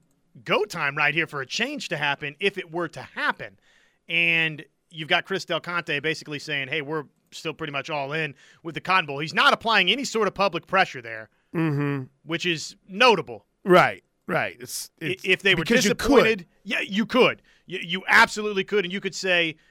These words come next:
Speaker 1: basically, you could take a your mark approach and say, "Yep, we're open for business," but, uh, that's not happened here. I-, there's no pressure being applied for, "Hey, we need this upgraded or that done,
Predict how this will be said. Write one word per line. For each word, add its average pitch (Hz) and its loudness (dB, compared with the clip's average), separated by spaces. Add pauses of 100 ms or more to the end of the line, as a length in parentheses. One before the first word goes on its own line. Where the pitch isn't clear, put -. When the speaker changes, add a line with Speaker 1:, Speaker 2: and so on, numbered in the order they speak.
(280)
Speaker 1:
basically, 220 0
you 202 -4
could 196 -4
take 202 0
a 180 -6
your 208 0
mark 151 -2
approach 151 -6
and 156 -14
say, 165 -4
"Yep, 415 -10
we're 254 4
open 240 4
for 214 -8
business," 175 2 (580)
but, 175 2
uh, 165 4
that's 196 6
not 170 2
happened 175 4
here. 107 -18 (460)
I-, 160 -4
there's 165 0
no 185 2
pressure 196 2
being 185 0
applied 180 2
for, 160 -8
"Hey, 170 0
we 170 -6
need 165 -4 (300)
this 202 2
upgraded 190 2
or 147 -4
that 185 4
done, 175 0